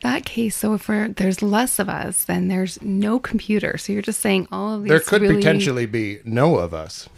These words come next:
Speaker 1: Well, potentially.
Speaker 2: Approximately zero humans.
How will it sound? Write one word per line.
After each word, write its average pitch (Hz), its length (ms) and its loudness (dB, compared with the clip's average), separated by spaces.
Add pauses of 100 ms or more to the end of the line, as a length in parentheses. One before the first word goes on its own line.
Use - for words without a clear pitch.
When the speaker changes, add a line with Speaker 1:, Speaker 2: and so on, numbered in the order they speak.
(240)
Speaker 1:
Well, 180 380 -4 (220)
potentially. 262 340 -2
Speaker 2:
Approximately 127 800 0
zero 101 560 -2 (160)
humans. 80 520 -4